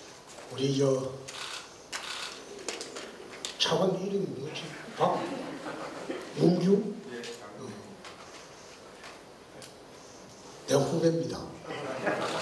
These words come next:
예, 저하고 비슷하게 고집이 아주 세대요.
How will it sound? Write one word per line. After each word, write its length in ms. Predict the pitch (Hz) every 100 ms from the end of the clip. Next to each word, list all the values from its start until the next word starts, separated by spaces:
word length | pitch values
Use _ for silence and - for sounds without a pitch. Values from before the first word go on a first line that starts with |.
| 170 165 170 - - - - - - - - - - - 170 170 - - - - - - - -
예, 200 | 120 110 98 92 - - - - - -
저하고 480 | - - 175 170 139
비슷하게 380 | 135 139 151 143
고집이 440 | - 151 151 185
아주 340 | 156 143 135 196
세대요. 640 | - - 151 151 - -